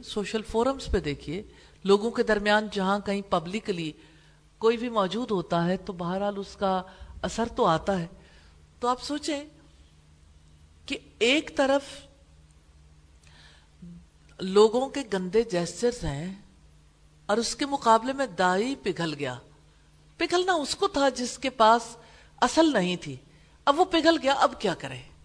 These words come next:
جب وہ پگھلتا ہے نا تو اس کو گھبراہٹ ہوتی ہے۔ کیا آپ نے نہیں دیکھا کہ چائے کا پانی ابلے تو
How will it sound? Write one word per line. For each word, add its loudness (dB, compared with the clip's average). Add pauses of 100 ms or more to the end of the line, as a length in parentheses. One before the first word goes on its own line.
(800)
جب 0
وہ 2
پگھلتا 2
ہے 2
نا -6 (180)
تو -12
اس -14
کو -16
گھبراہٹ -6
ہوتی -14
ہے۔ -16 (960)
کیا 2
آپ 0
نے -4
نہیں -6
دیکھا -6 (1120)
کہ -2
چائے 0
کا -6
پانی -2
ابلے -2
تو -2